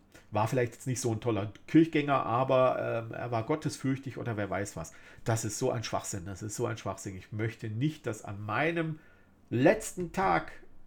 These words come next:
ähm, wo noch irgendwelche sterblichen Überreste von mir sozusagen oberirdisch sind, ähm, möchte ich nicht, dass die Menschen belogen werden. Ich möchte einfach, dass da die Wahrheit gesagt wird.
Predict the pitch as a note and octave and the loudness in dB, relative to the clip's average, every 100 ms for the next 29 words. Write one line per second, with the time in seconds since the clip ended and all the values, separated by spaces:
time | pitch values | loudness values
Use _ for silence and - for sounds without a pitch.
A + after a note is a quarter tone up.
0 | - C3 C3 C3 C3+ B2 - - - - | -10 -4 -4 -4 -8 -12 -16 -20 -20 -6
1 | C3 C3 B2 - - F3+ G3+ E3+ D3 C#3+ | -4 -2 -2 -4 -2 0 0 0 0 0
2 | C#3 - C3+ C3 B2 D3+ D#3+ D#3 A#2 - | -2 2 2 2 -4 -2 0 2 0 -4
3 | B2 A#2 A#2 A2+ A2+ A2 G#2 G#2+ A2 - | -8 -6 -4 -2 -4 -6 -2 -2 -2 -2
4 | C#3 D3 A2 - G#2 - - B2 - - | 0 2 0 -4 -8 -8 -6 -6 -8 -16
5 | - - - - - - A#2+ A#2 A2 - | -16 -18 -18 -20 -18 -4 -2 -2 -4 -10
6 | - - - - _ - - - - - | -20 -20 -20 -20 _ -20 -20 -18 -16 -4
7 | - - - - G#2 D#3 F#3 - - - | -4 -4 -8 -8 -2 4 4 2 -12 -16
8 | - - - A2+ - A#2+ A#2+ - G2+ F#2 | -16 -16 -14 -10 -4 -2 -2 -2 -4 -2
9 | E2+ E2 D#2 D2 - - - A#2 A2 - | -2 -4 -8 -8 -12 -16 -10 -4 -2 0
10 | A#2+ A#2+ G#2+ F2+ - F#2+ F#2+ F#2 A#2+ A2+ | -2 -4 -6 -6 -4 -2 0 2 2 0
11 | - G2 D2 - - | -6 -10 -10 -10 -14